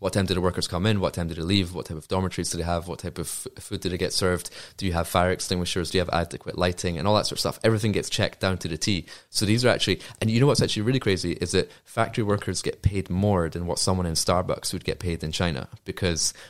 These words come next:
what happened was that when I first went to China in twenty ten, right, it was like all the factories were on the port cities. So you would fly into, like, a Shanghai or somewhere like that, and the factories were always nearby,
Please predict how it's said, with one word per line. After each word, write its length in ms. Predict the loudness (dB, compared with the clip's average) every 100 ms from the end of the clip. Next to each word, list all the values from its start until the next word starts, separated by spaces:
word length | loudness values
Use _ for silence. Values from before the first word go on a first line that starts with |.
| -8
what 160 | -4
happened 380 | 0 0 0 -2
was 220 | -2 0
that 200 | 2 2 0 -20 _ _ _ _ _ _ -2
when 120 | 2
I 60 | 2
first 240 | 2 0
went 100 | -2
to 60 | -2
China 220 | 0 0
in 80 | 0
twenty 240 | -2 -2
ten, 360 | -2 -2 -2 -8 _
right, 220 | -6 -4 -4 -10 -20 _
it 120 | -4 -2
was 200 | -2 -2
like 160 | -2 2
all 140 | 2
the 80 | 2
factories 480 | 0 -2 -2 -6 0
were 80 |
on 80 | 0
the 60 | -2
port 260 | -4 -2
cities. 380 | 0 0 -2 -2
So 260 | 2 4 4
you 140 | 2
would 100 | -4
fly 300 | -2 0 2
into, 320 | 4 2 2
like, 140 | -4 -4
a 20 |
Shanghai 420 | -2 -2 -2 -2
or 60 | -2
somewhere 240 | -4 -4
like 80 | -2
that, 180 | -2 -2
and 100 | -2
the 60 |
factories 400 | -4 -4 -4 -4
were 80 | -2
always 240 | 0 -2 -4
nearby, 460 | -4 0 0 0